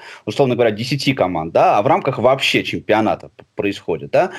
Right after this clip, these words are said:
Ну, сейчас, на мой взгляд, этот, э, стереотип не, не, не, это с-, больше, да, больше стереотип, это не совсем так.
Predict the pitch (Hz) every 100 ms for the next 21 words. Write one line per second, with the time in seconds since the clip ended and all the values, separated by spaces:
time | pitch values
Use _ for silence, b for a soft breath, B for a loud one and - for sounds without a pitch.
0 | B B 160 190 - 143 180 156 156 151
1 | 139 143 143 - 120 120 120 113 - 127
2 | 131 139 147 135 - 120 123 127 123 -
3 | 120 139 - 143 151 - 135 135 135 117
4 | 147 - 110 85 123 135 135 123 127 135
5 | 143 269 _ - - 120 135 156 131 110
6 | -